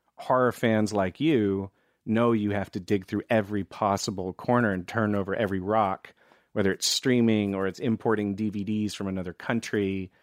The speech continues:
you know, trying to find great material, because for the longest time, you know, wide release pictures had to play by this kind of paint by numbers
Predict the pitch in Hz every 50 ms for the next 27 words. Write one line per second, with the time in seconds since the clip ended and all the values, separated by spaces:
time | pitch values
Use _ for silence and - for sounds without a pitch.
0 | _ _ _ _ _ - 113 101 98 92 - - 120 117 110 104 - - - -
1 | 117 110 107 107 107 107 101 95 - - 92 87 - 95 92 - - 160 143 110
2 | 95 101 92 - - 107 101 95 92 90 - - - _ _ _ _ _ _ _
3 | _ _ _ _ _ - 117 110 107 101 120 139 147 120 101 - - - 107 101
4 | 98 92 92 92 92 - _ _ _ _ _ - 120 107 98 92 92 92 90 -
5 | - - - _ - - - 117 110 104 104 107 98 95 95 95 95 92 87 -
6 | - - 120 - - - 107 95 92 92 90 - - - - - - 98 95 95
7 | 90 90 85 - - 110 113 120 113 92 92 85 82 - 87 - - 101 87 85
8 | - - 92 90 - - 90 87 85 87 90 90 85 87 85 82 - - - -
9 | -